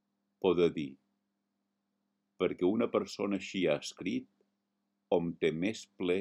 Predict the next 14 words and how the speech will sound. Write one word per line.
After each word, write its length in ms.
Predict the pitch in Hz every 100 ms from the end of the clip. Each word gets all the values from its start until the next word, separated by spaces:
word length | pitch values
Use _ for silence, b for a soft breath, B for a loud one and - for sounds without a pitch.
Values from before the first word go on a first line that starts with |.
| 95
de 100 | 101
sa 160 | - 87
viu 200 | 87 71 -
sobre 280 | 69 73
la 80 | 71 -
terra.» 320 | 71 - - _ _ _ _ _ _ _ _ _ _ _ _ _ _ _ _ _ _ _ _ _ _ -
Poder 240 | 98 98 98
pensar, 400 | 87 - 73 67 - _ _ _ _ _ _ _ _ _ _ _ 101
«Perquè 240 | 90 95
una 240 | 113 143 -
persona 480 | 117 - 107 101 98
així 320 | 95 - 92
ha 140 | 78 73
escrit, 480 | - - 80 107